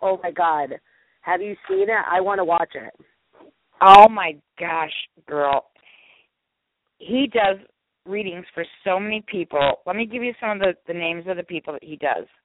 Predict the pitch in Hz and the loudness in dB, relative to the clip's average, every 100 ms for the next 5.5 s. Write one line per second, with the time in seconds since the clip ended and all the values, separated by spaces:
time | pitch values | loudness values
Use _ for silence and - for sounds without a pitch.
0 | _ - _ _ 170 208 254 190 160 147 | _ -20 _ _ -4 -4 -4 -6 -6 -6
1 | 151 147 143 151 151 143 - 160 156 151 | -8 -10 -10 -12 -8 -10 -8 -8 -6 -8
2 | - 131 104 - - _ _ _ _ - | -4 -4 -4 -10 -20 _ _ _ _ -4
3 | 156 143 127 127 _ _ _ _ _ - | 0 0 -2 -10 _ _ _ _ _ -14
4 | 226 214 214 196 190 226 _ - 165 214 | -6 -6 -6 -10 -10 -12 _ -6 -4 -2
5 | 220 180 160 160 | -2 -2 0 0